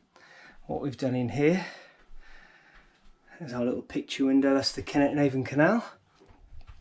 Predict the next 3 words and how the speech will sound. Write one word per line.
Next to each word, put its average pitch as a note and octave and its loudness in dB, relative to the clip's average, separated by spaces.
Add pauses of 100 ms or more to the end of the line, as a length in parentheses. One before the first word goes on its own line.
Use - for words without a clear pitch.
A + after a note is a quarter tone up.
(500)
There - -18 (2000)
you C3+ 4
go. G3 8